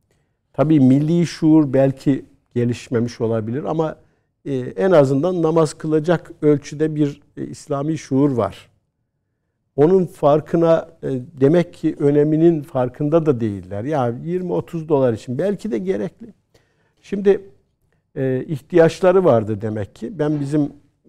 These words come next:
e, o camilerde, e, hani,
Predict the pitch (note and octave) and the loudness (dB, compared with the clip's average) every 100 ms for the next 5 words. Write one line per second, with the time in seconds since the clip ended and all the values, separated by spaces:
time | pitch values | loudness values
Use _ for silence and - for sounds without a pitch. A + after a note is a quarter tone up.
0 | C3 A#2+ A2+ A2 A2 A2 B2+ - _ _ | -14 -10 -8 -8 -6 -6 -8 -12 _ _
1 | _ _ - A#2+ A#2 B2+ C3 C3+ C3+ C3+ | _ _ -20 -20 -6 0 2 2 2 2
2 | C3 C3 - B2+ B2 A#2+ D3 B2 A2+ A#2 | 0 -4 -4 0 0 -4 -10 -10 -6 -6
3 | B2 A#2+ | -4 -6